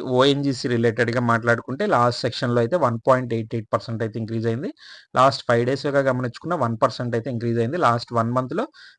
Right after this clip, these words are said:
త్రీ పర్సెంట్ నెగెటివ్ రిటర్న్స్ అయితే ఇచ్చింది. లాస్ట్ సిక్స్ మంత్స్‌లో టూ పర్సెంట్ అయితే డిక్లైన్ అవ్వడం జరిగింది. లాస్ట్ వన్ ఇయర్‌లో గమనించిన సేమ్ లెవెల్స్ దగ్గర అయితే మెయింటైన్ చేయడం జరుగుతుంది. టూ సెవెంటీ సిక్స్, nearly ఈ టూ ఫిఫ్టీ అనేది థర్టీన్త్ మార్చ్‌లో ఉంది. అలాగే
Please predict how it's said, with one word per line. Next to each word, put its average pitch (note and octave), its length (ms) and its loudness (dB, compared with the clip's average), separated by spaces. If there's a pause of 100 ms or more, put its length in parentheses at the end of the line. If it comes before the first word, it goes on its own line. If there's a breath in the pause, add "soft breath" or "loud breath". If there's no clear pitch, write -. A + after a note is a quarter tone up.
త్రీ B2+ 180 -12
పర్సెంట్ B2+ 360 -6
నెగెటివ్ A#2 300 -4
రిటర్న్స్ A#2 320 -6
అయితే A2+ 160 -6
ఇచ్చింది. D3+ 280 -8
లాస్ట్ B2+ 280 2
సిక్స్ - 200 -16
మంత్స్‌లో C3+ 320 -6
టూ C#3 160 -6 (100)
పర్సెంట్ C3+ 360 0
అయితే B2+ 160 -6
డిక్లైన్ A#2+ 340 -4
అవ్వడం A#2 220 -4
జరిగింది. A#2+ 340 -6 (420 loud breath)
లాస్ట్ D3+ 360 4
వన్ B2 220 -2
ఇయర్‌లో C#3+ 280 0
గమనించిన A#2 560 -4
సేమ్ B2 320 -4 (360 loud breath)
లెవెల్స్ B2 400 -2
దగ్గర A#2 260 -2
అయితే A2+ 200 -2
మెయింటైన్ B2 360 -2
చేయడం A2+ 280 -2
జరుగుతుంది. A2 480 -6
టూ B2 240 -6
సెవెంటీ A2+ 480 -4
సిక్స్, - 340 -14 (400 loud breath)
nearly C3+ 420 -2
ఈ B2 100 -2
టూ B2 200 -4
ఫిఫ్టీ B2 360 -6
అనేది B2 360 -4 (920 soft breath)
థర్టీన్త్ C3 460 -6
మార్చ్‌లో A#2 520 0
ఉంది. A2+ 300 -4
అలాగే A#2+ 400 -2